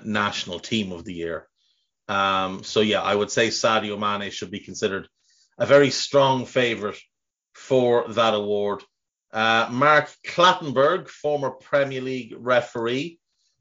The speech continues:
known for having a Range Rover with the personalised number plate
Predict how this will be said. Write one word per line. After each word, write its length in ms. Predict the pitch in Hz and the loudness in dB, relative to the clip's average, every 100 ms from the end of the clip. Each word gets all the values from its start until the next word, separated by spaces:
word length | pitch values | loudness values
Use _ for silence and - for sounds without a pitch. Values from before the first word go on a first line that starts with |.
| - | -8
known 420 | 113 120 120 113 | -2 0 -2 -4
for 140 | 120 | -2
having 380 | 113 120 110 107 | 0 0 -2 -2
a 340 | 104 101 98 _ _ - | -4 -4 -6 _ _ 0
Range 400 | 117 120 113 104 | 2 2 0 0
Rover 300 | 107 98 101 | 0 0 -2
with 140 | 98 | -4
the 80 | - | -8
personalised 800 | - 120 113 - 107 98 95 - 113 | 0 2 2 -2 -4 -2 -4 -8 -10
number 260 | 107 101 | -6 -6
plate 400 | 95 - 92 85 | -6 -4 -4 -6